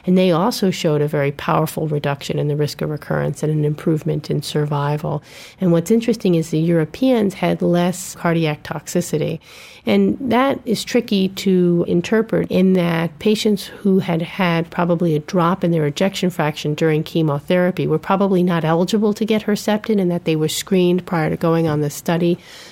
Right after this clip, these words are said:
So that group was probably a group of patients who were less likely to develop heart failure going forward.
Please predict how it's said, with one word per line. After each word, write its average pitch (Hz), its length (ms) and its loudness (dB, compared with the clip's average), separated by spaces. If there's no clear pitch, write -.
So 190 400 4
that 190 240 0
group 214 300 2
was 180 100 2
probably 180 720 2
a 170 120 -4
group 185 240 2
of 175 140 0
patients 175 380 0
who 180 80 -2
were 160 100 4
less 180 340 0
likely 220 440 2
to - 120 -4
develop 226 440 0
heart - 200 0
failure 156 380 0
going 147 320 0
forward. 156 640 0